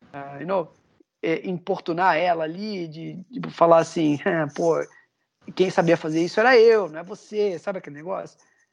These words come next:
Então, tipo, tem isso, tem isso tudo também. Ah, vários personagens, tipo, tem um,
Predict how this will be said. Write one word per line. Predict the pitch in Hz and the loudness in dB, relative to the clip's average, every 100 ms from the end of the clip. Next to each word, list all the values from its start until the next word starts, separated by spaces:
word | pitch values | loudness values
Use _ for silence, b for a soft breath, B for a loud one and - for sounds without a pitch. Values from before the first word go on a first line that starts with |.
| _ - | _ -10
Então, | 170 214 220 | -2 -2 -2
tipo, | 240 214 | -6 -4
tem | 233 302 311 | -2 0 0
isso, | 233 - _ - | -2 -6 _ -10
tem | 208 240 | -8 -6
isso | 220 185 | -8 -10
tudo | 175 165 151 | -10 -8 -8
também. | 151 151 143 143 _ _ _ _ _ | -10 -10 -12 -16 _ _ _ _ _
Ah, | - - 147 147 - | -8 -4 -4 -6 -8
vários | - 175 185 | 2 2 2
personagens, | - 190 214 180 170 - | -2 -2 0 0 -2 -6
tipo, | 165 160 | -12 -10
tem | 151 185 185 | -8 -6 -6
um, | 175 165 | -8 -10